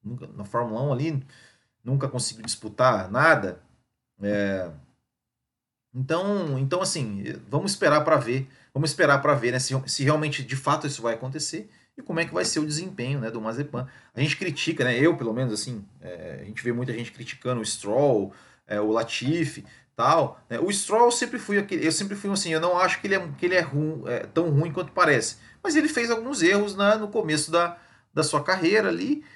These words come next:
o que é absolutamente normal, só que o pessoal tinha essa birra, né? Porque o cara é, o cara, o cara tem um pai rico, né? Então o pessoal já tem uma birra, né?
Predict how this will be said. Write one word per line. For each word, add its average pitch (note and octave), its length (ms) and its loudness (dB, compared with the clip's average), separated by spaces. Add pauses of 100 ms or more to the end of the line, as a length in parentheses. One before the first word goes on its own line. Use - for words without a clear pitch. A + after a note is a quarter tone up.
(220)
o C#4 80 -4
que - 160 0
é - 20 6
absolutamente D3 640 2
normal, G3+ 440 -2
só C#4+ 180 -10
que - 100 -14
o - 20 -20
pessoal - 260 -6
tinha - 120 -8
essa A3 180 -2
birra, G#3 300 -6
né? D3+ 80 -2
Porque C3+ 180 -6
o B2 40 -2
cara C3 300 0
é, D3+ 180 -4 (160)
o C3 60 -14
cara, A#2 720 0 (420)
o - 40 -20
cara G#2+ 200 -4
tem B2 100 -4
um B2 60 -6
pai D3+ 180 0
rico, C#3+ 340 -2
né? C#3 120 -2
Então C#3+ 420 -4
o C#3+ 60 -6
pessoal C#3 500 -6 (140)
já C3 100 -6
tem D3 160 -8
uma D3 140 -4
birra, F#2+ 260 -10
né? F2+ 160 -16